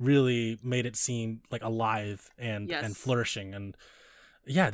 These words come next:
Speaker 1: like, the animation, the motion capture was beautiful. And I, like, yeah, I thought it was a good game overall. I, I, I really don't have a lot of complaints about it. I do have some minor issues with the game. Of course, as Elisa mentioned earlier, we'll go into that later in a, in a separate spoiler cast for the game.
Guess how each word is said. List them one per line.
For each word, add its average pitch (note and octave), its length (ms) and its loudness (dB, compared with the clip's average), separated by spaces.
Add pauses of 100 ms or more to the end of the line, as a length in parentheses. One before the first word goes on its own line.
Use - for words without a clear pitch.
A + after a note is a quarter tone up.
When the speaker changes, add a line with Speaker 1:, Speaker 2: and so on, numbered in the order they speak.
Speaker 1:
like, B2 120 0
the C3+ 120 -4
animation, D3 680 4
the A#2 100 -2
motion C#3+ 340 4
capture D3 420 2
was C#3 160 4
beautiful. B2 600 0
And A2 180 -4 (400)
I, C3+ 200 -8
like, A2+ 300 -4
yeah, C3+ 260 6
I A2 100 0
thought F3+ 160 6
it F#3 40 8
was E3+ 120 4
a D3 100 0
good B2 320 -2
game C#3+ 200 2
overall. B2 460 2
I, A2 100 0
I, A#2 240 -2 (140)
I C3+ 100 2
really D#3+ 300 8
don't D#3 180 2
have C#3 280 0
a A#2 60 -2
lot A#2+ 200 4
of D3+ 80 0 (240)
complaints G3 440 2
about A#3 200 4
it. G#3 100 4
I C3+ 100 6
do D3+ 160 6
have E3 280 4
some C3 260 2
minor C#3 300 4
issues F#3 380 2
with G3 100 0
the F#3 60 -6
game. G#3 340 4 (360)
Of A#2+ 180 0
course, - 300 2
as C3 260 0
Elisa C3 300 2
mentioned A#2+ 260 0
earlier, C#3 320 6
we'll A#2 200 2
go A#2 180 2
into A2 160 -2
that G#2+ 220 -2 (220)
later C3 400 4
in A2 200 -2
a, G#2+ 160 -8
in A2+ 80 -4
a G2+ 40 -6
separate - 360 -2
spoiler A2+ 320 -2
cast A#2 340 0
for B2 100 -6
the A#2 80 -4
game. A2+ 300 -4